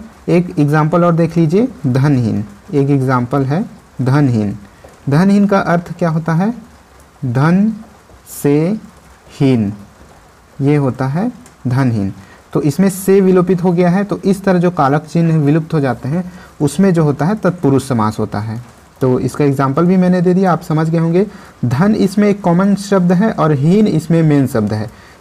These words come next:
हीन से ही, धन तो एक common शब्द है, जान ही रहे हैं, हीन से इस शब्द का अर्थ तय हो रहा है, इस वजह से ये प्रधान पद होगा। तो तत्पुरुष समास में बाद का पद प्रधान होता है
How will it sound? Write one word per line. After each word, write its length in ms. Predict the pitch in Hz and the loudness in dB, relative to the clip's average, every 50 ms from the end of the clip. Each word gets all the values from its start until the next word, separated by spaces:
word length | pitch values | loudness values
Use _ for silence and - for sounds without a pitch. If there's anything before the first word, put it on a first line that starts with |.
| - - - | -12 -4 0
हीन 280 | 175 202 220 214 220 214 | 2 2 4 4 2 2
से 180 | 214 - 180 | 2 2 2
ही, 220 | 165 185 220 277 285 - - - - - - - - 131 | 4 4 2 0 0 -4 -10 -20 -20 -20 -20 -8 -4 -2
धन 200 | 123 147 196 202 | 0 2 2 2
तो 100 | 202 208 | 2 0
एक 100 | 202 202 | 0 0
common 280 | - 180 175 190 202 | 0 2 2 2 2
शब्द 220 | 196 202 196 175 185 | 2 0 0 2 2
है, 80 | 185 | 2
जान 200 | 160 165 160 170 | 2 2 2 2
ही 80 | 180 190 | 2 2
रहे 160 | 175 190 185 | 2 2 2
हैं, 80 | 190 180 | 2 2
हीन 260 | 151 180 208 220 220 | 2 4 4 4 4
से 160 | 214 220 202 | 2 2 0
इस 140 | 190 196 - | 0 0 0
शब्द 220 | 180 165 151 160 | 0 0 0 0
का 100 | 156 175 | 0 0
अर्थ 280 | 151 135 139 135 - 147 | 0 -2 -2 -2 -2 -4
तय 200 | 127 - 123 117 | -2 0 0 0
हो 160 | 110 113 113 | 0 0 0
रहा 220 | 107 104 104 104 104 | -2 -2 -4 -4 -6
है, 80 | 107 - | -4 -4
इस 160 | 147 143 - | -4 -2 0
वजह 180 | 160 143 143 151 | 0 0 0 0
से 180 | 156 - 180 | 0 0 0
ये 220 | 175 160 151 165 175 | 0 2 2 2 0
प्रधान 420 | 170 156 139 120 123 131 127 131 | 0 0 -2 -2 0 0 0 0
पद 200 | 117 120 107 101 | 0 0 -2 -2
होगा। 280 | 104 98 98 95 98 - - - - - - - - _ - | -2 -2 -2 -4 -6 -8 -12 -18 -20 -20 -20 -20 -12 _ 0
तो 200 | 160 190 240 226 - - - | 0 0 0 -2 -4 -4 -4
तत्पुरुष 420 | 143 131 - 139 143 147 160 160 | -4 -2 0 0 0 0 0 0
समास 280 | 170 160 156 156 156 - 175 | 0 0 0 0 0 0 -2
में 200 | 180 196 220 220 - - - - - - - - - 120 | -2 -2 -2 -4 -10 -16 -20 -20 -20 -20 -20 -8 -4 -2
बाद 380 | 110 120 131 143 180 208 220 | 0 2 2 2 2 0 0
का 120 | 202 233 214 | 0 0 0
पद 220 | 214 220 214 202 | 0 0 0 0
प्रधान 420 | 208 - 202 185 180 180 196 196 | 0 0 0 2 2 2 2 2
होता 260 | 202 202 190 196 196 190 | 2 0 0 0 0 0
है 220 | 190 226 262 | 0 0 -2